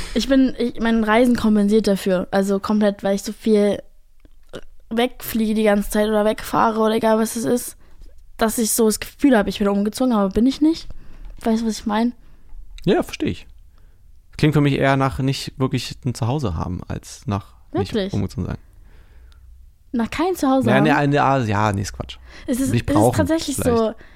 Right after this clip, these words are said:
Speaker 1: dass ich immer diesen Ort habe, an den ich zurückkommen kann, wo meine Mama ist, wo meine ha-, wo, das ist mein Zuhause, ich bin da geboren, nicht in der Wohnung, aber
Speaker 2: <laughs> In der Badewanne.
Speaker 1: aber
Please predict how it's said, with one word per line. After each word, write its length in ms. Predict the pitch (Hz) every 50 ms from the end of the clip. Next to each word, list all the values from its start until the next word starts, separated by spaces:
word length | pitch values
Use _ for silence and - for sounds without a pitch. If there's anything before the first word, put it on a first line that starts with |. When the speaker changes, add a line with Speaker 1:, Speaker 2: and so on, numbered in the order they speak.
| - - - - - - - - - - -
Speaker 1:
dass 180 | 240 247 233 -
ich 140 | 254 - -
immer 260 | 254 269 277 262 247 233 247 - -
diesen 260 | 247 233 233 233 233
Ort 200 | - 240 254 262
habe, 140 | 269 247 254
an 80 | 220 226
den 100 | 220 220
ich 100 | 220 -
zurückkommen 400 | - 247 254 - - 226 226 226
kann, 240 | - - 220 220 214
wo 60 | 208
meine 180 | 208 202 208 208
Mama 260 | 220 226 233 233 233
ist, 120 | 233 - -
wo 80 | 220
meine 260 | 208 208 202 202 196
ha-, 100 | 202 - -
wo, 160 | 220 220 214 233 - -
das 120 | - 214 226 - -
ist 80 | -
mein 140 | 226 208 208
Zuhause, 440 | - 208 220 220 214 214 202 196 208
ich 120 | 208 -
bin 120 | - 220 214
da 80 | 208
geboren, 640 | 202 202 196 202 220 220 226 226 226 220 226 226 226 -
nicht 160 | 233 208 208
in 100 | 214 196
der 140 | 208 196 190
Wohnung, 320 | 196 196 196 190 185 180 185 185 180
aber 180 | 196 190 233 -
Speaker 2:
<laughs> 40 | -
In 80 | 285
der 80 | 226 110
Badewanne. 540 | - - - 92 - - - - 117 101 87 - - - - - - - - - - - - - - - - - 147
Speaker 1:
aber 80 | -